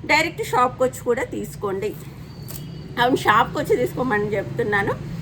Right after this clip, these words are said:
షాప్కి వచ్చే వాళ్ళు కూడా దయచేసి, ఆ, రిక్వెస్ట్ అండి, ఆ, ఏంటి అనంటే మీ బార్డర్ కలరు, మీ బార్డర్ కలర్ బ్లౌజ్ దొరకమంటే దొరుకుతుంది, నైంటీ నైన్ పర్సెంట్ దొరుకుతుంది. బార్డర్ కలర్ బ్లౌజ్ మీద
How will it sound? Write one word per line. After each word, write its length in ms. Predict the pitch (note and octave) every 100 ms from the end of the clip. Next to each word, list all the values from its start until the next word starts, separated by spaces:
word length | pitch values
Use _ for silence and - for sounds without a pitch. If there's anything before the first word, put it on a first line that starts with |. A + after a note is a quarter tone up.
| - - -
షాప్కి 320 | C#4 D#4 -
వచ్చే 260 | C#4+ - G4+
వాళ్ళు 280 | A3+ G#3
కూడా 340 | G#3 D4 C5 D5+ - - -
దయచేసి, 720 | A3+ A3 - B3+ C4 - G#3+ -
ఆ, 180 | G#3 G#3
రిక్వెస్ట్ 540 | A#3+ - - C5 -
అండి, 240 | G4+ G#3+ - - - - G3
ఆ, 380 | F#3+ F#3+ F#3 E3+ -
ఏంటి 380 | B3 A4 G4 D#4+
అనంటే 360 | F#4+ F#4+ A4 C5+ - - - - - - - -
మీ 220 | C#4 D4+
బార్డర్ 580 | A3+ B3+ B3 C#4 C#5 -
కలరు, 420 | - A3+ G3+ C#5+ F5 - -
మీ 140 | - F#4
బార్డర్ 520 | - G#3+ A#3 B3+ D4
కలర్ 280 | D4+ C4 C4+
బ్లౌజ్ 340 | A3+ G#3+ A#3+
దొరకమంటే 540 | B3 A3+ A#3 A3+ A3 A3+
దొరుకుతుంది, 680 | A#3+ G#3 - E4 B3+ F#3 - - - - - - - - G3+
నైంటీ 320 | A#3+ C4+ D4+
నైన్ 220 | E4 C4+
పర్సెంట్ 320 | D4+ - G#4
దొరుకుతుంది. 460 | B3+ F3+ - A3 - - - - - - - - -
బార్డర్ 440 | A3 B3+ D4+ E4+
కలర్ 280 | A#4+ A4+ D4
బ్లౌజ్ 420 | A#3 G#3 A#3 C4
మీద 260 | C4+ G#3+